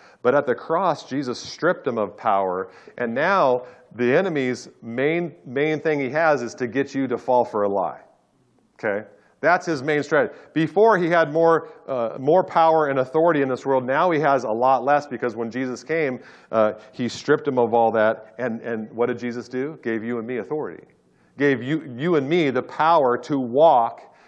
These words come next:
as Christ walks and to do the things he did and even greater things. So we now have a th-, more, more authority and power over the enemy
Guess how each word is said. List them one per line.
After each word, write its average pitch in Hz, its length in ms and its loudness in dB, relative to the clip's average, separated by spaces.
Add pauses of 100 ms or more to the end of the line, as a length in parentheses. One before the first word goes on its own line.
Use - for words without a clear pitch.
(140)
as 151 300 2
Christ 165 480 0
walks 131 280 2
and 127 80 -6
to 120 80 -6
do 127 140 -2
the 131 100 -2
things 131 240 -4
he 135 80 -4
did 123 200 0
and 120 100 -4
even 127 180 -6
greater 190 320 -6
things. 85 320 -8
So 131 300 0 (240)
we 156 120 0
now 170 140 2
have 156 160 2
a 139 60 0
th-, 180 240 -8
more, 170 400 2
more 190 260 4
authority 170 540 2
and 131 100 -4
power 175 400 4
over 208 320 4
the 143 160 -2
enemy 135 480 -2